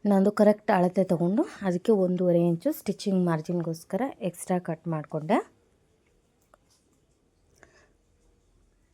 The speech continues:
ನೋಡಿ ಈ ರೀತಿ ಬಾರ್ಡ್ರು, ಆ, ಫ್ರಂಟ್ ಟೈಪಲ್ಲಿ ಬರೋ ಹಾಗೆ ನಾನು ಕಟಿಂಗ್ನ ಮಾಡ್ಕೋತಾ ಇದ್ದೀನಿ.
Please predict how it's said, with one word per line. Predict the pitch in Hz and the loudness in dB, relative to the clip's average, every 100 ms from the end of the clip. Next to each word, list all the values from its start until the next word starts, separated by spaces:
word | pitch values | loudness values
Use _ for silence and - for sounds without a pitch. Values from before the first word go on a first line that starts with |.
| _ _ _ _ | _ _ _ _
ನೋಡಿ | 196 196 196 | -4 -4 -4
ಈ | 339 - 220 | -8 -2 2
ರೀತಿ | 196 196 247 | 2 2 0
ಬಾರ್ಡ್ರು, | 196 185 180 180 202 330 - _ - | 0 0 0 0 -2 -4 -4 _ -4
ಆ, | 185 | -2
ಫ್ರಂಟ್ | 190 180 196 214 208 | -2 -2 -4 -2 -4
ಟೈಪಲ್ಲಿ | 190 175 180 180 | -6 -4 -6 -6
ಬರೋ | 170 165 170 | -6 -6 -6
ಹಾಗೆ | 156 165 | -8 -8
ನಾನು | 160 160 254 | -8 -6 -8
ಕಟಿಂಗ್ನ | - 170 175 175 185 | -8 -8 -6 -6 -6
ಮಾಡ್ಕೋತಾ | 160 156 - 170 156 | -6 -8 -8 -8 -6
ಇದ್ದೀನಿ. | 151 151 160 285 | -6 -4 -4 -4